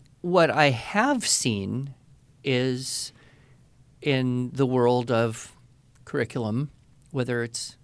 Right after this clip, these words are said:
school or homeschool or something in between,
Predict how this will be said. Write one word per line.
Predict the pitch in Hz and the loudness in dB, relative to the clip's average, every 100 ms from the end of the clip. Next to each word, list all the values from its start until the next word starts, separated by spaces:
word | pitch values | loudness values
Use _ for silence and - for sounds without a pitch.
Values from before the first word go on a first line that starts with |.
| _ | _
school | - - - 143 135 131 131 127 127 | -10 -8 -2 0 2 2 2 0 -2
or | 107 95 | -6 -10
homeschool | 143 139 - 143 127 117 | -6 -6 -4 -4 -4 -6
or | 104 | -6
something | - 151 151 151 | -4 -4 -2 0
in | 131 | 0
between, | 120 - 160 139 120 | -2 0 2 4 2